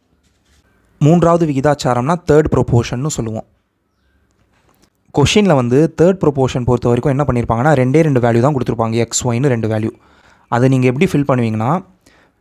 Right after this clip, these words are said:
ஃபஸ்ட்டு ரேஷியோவில் எக்ஸையும் ஒய்யையும் எடுத்துப்பீங்க. சரிங்களா? அதுக்கப்புறம் ப்ரொபோர்ஷன் போட்டுட்டு, இந்த ஒய் இருக்குல்ல, அதை வந்து தேர்ட்லேயும் எடுத்துப்பீங்க. எடுத்துட்டு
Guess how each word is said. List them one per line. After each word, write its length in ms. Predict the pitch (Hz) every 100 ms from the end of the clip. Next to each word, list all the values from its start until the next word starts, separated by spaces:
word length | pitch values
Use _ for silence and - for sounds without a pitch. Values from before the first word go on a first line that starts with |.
| -
ஃபஸ்ட்டு 460 | 127 - _ 190 180
ரேஷியோவில் 480 | 151 127 131 120 160 160
எக்ஸையும் 420 | 123 - 143 165 151
ஒய்யையும் 260 | 120 131
எடுத்துப்பீங்க. 400 | 143 - 117 107 107 - _ _ _ _ _ _ _ _ _ _ _ _ -
சரிங்களா? 240 | 131 135
அதுக்கப்புறம் 320 | 131 123 160 151
ப்ரொபோர்ஷன் 460 | 135 165 175 170 131
போட்டுட்டு, 360 | 120 113 113 147 214 - -
இந்த 120 | 135 123
ஒய் 120 | 139 185
இருக்குல்ல, 240 | 147 160 151
அதை 80 | 127
வந்து 120 | 156 190
தேர்ட்லேயும் 400 | 156 165 160 170
எடுத்துப்பீங்க. 400 | 147 117 113 110 113 _ _ _ _ _ _ 135
எடுத்துட்டு 300 | 147 -